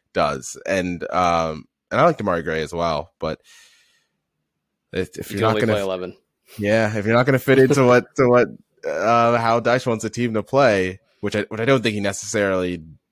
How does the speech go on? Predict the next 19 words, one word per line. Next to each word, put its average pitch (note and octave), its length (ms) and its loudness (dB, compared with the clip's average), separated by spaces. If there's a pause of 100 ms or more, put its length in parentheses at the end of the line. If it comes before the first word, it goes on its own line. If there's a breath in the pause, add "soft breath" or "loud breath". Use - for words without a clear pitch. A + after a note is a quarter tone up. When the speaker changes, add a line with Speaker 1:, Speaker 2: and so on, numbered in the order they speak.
Speaker 1:
does F#2+ 320 0
in, F2 220 -10
in, E2+ 260 -12
in F2 200 -10
the E2+ 80 -14
defensive A2+ 500 -2
parts E2 320 -4
of C2+ 100 -10
it, C2 180 -10 (540 loud breath)
uh, F2+ 320 2
then F2+ 220 -2
it's, - 260 -12
it's - 140 -8
gonna F#2 180 -2
be E2+ 80 -6
tough - 380 -8
to F#2+ 80 -12
make F2+ 240 -8
the, F2+ 260 -6